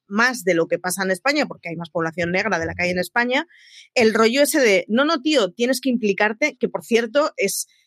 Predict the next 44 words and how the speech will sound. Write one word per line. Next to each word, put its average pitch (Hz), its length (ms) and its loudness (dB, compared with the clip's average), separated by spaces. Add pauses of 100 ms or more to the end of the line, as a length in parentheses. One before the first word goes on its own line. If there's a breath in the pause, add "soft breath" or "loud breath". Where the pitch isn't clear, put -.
(160)
el, 196 220 2
el, 196 400 6
el 220 260 2
último 254 320 0
tipo 254 260 0
de 233 60 2
mensajes 240 520 -2
que 220 120 -4
se 214 80 -8
está 208 160 -2
oyendo 220 240 2
a - 20 0
la 220 60 0
comunidad 190 260 -2
L 190 140 0
G 208 100 -10
T 208 80 -2
B 202 80 2
I 208 80 2
en 202 80 0
España 190 400 -4
también. 170 540 -4
En, 185 260 -4
en 233 140 0
este 269 220 -2
tipo 269 280 2
de 220 140 2
causas 254 580 -2 (320 loud breath)
tienes 262 380 2
que 285 80 -2
implicarte. 190 720 -2
Solo 269 420 0
se 294 140 -4
soluciona 233 640 -2
si 254 100 -6
los 208 160 -4
privilegiados 190 840 0
se 196 120 0
remangan 196 560 0 (480 soft breath)
y 254 120 4
lo 202 180 6
toman 226 300 2
como 208 260 2
propio. 175 520 0